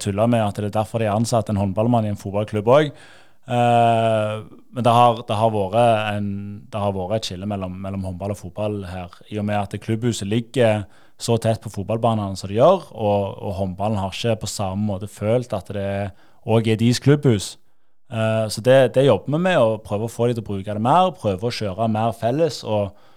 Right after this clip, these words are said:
og bruke den, eh, muligheten vi har som idrettslag til å samkjøre mer ting. For vi har egentlig en unik mulighet til å samarbeide på tvers av idretter, og sørge for at vi dermed kan gjøre at, eh,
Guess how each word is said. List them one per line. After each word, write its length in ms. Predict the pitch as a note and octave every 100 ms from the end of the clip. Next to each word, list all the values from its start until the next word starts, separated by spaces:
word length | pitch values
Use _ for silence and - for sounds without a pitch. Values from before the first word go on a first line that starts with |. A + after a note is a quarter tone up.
| - - - A#2+
og 80 | G#2+
bruke 560 | B2+ B2+ G#2 F2+ C3 C#3+
den, 480 | B2+ B2+ C#3 B2 G#2+ - -
eh, 240 | A2 A2
muligheten 460 | A2 G2+ G2 B2 B2+
vi 100 | G2+
har 220 | A2 C3+
som 140 | A#2+ G#2+
idrettslag 480 | F#2 B2 D3 A2 F#2+
til 140 | G#2+
å 80 | -
samkjøre 800 | - A#2+ F#2+ E2+ - B2 C#3+ D3+ G2+ F2+ - - - - -
mer 160 | A2 G#2+ -
ting. 160 | G2
For 80 | A2
vi 100 | A2+ A2+
har 220 | D3+ C3+
egentlig 320 | C#3+ D#3+ A#2
en 140 | A#2 A2+
unik 260 | A2+ C3
mulighet 460 | C3 G#2 G#2+ B2+ A2
til 80 | G#2+
å 80 | G2+
samarbeide 600 | - A#2 D3 C#3 G#2+ F#2
på 80 | - -
tvers 260 | A#2+ -
av 80 | G#2
idretter, 540 | F2+ A2 C3+ F#3+ A3+ - - - - -
og 60 | -
sørge 300 | - A2 A2+
for 300 | - G#2+ B2+ B2
at 140 | -
vi 100 | A2 G2
dermed 460 | G#2 A#2+ C3+ G#2 -
kan 140 | G#2
gjøre 260 | G2+ G#2+ A2+
at, 200 | - G#2+
eh, 220 | G2 G2